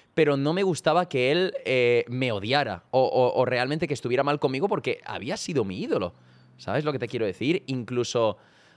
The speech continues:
hay una cosa muy curiosa y es, em, cuando Willy empezó a jugar conmigo. Porque Willy yo creo que me vio como, como, como que me estaba haciendo mi hueco y un creador referente en Call of Duty y él dijo, "Pues voy a grabar con Gref".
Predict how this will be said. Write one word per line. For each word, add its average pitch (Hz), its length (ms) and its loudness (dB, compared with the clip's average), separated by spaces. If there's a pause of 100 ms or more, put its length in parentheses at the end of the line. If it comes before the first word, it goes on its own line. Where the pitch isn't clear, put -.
hay 113 160 -2
una 160 140 2
cosa 143 160 0
muy 135 120 -2
curiosa 117 380 0
y 127 140 0
es, 143 280 -4
em, 101 640 -4
cuando 98 280 -6
Willy 131 460 0
empezó - 340 -10
a - 20 -6
jugar 113 300 -4
conmigo. 117 480 -6 (220)
Porque 92 600 -4
Willy 104 220 -4
yo 117 140 0
creo 113 140 -2
que 113 100 -6
me 110 100 -4
vio 113 180 -2
como, 95 360 -6
como, 85 380 -10 (340)
como 95 160 -6
que 92 80 -10
me 90 60 -10
estaba 110 200 0
haciendo 131 240 -6
mi 117 100 -4
hueco 127 360 2
y 107 80 -4
un 113 100 -6
creador 113 320 0
referente 113 380 -6
en 113 40 -8
Call 113 140 -2
of 110 140 -2
Duty 139 240 -2
y 180 100 -4
él 123 80 -4
dijo, 87 160 -10
"Pues 76 160 -12
voy 110 140 -8
a 185 40 -2
grabar 101 280 -4
con 87 160 -10
Gref". 123 240 -4